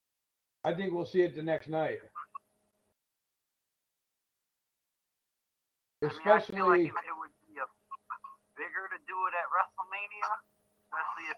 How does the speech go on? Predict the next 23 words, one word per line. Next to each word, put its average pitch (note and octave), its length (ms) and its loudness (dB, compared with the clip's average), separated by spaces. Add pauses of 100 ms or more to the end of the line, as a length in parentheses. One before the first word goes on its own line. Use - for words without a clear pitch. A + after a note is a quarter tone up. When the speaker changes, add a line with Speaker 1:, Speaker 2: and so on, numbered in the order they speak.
Speaker 2:
it's, - 160 -14
like, C#3+ 160 -6 (160)
Bayley E3 400 -10
or E3 160 0
something. F3 380 6 (880)
I - 80 -8 (160)
feel D#3+ 160 -2
like D3+ 240 4
it - 80 -20
would G#2+ 240 -18
probably D#3 320 10 (400)
be - 40 -20 (200)
bigger E3 320 0 (120)
to, C#3+ 40 -8
to - 480 -20
bring D#3 240 4
her D3 80 6
out D3 320 12
at B2 80 -8
WrestleMania, D3 880 -2 (1040)
but C3+ 160 10 (1120)
who C#3 160 -8
knows? C#3+ 240 6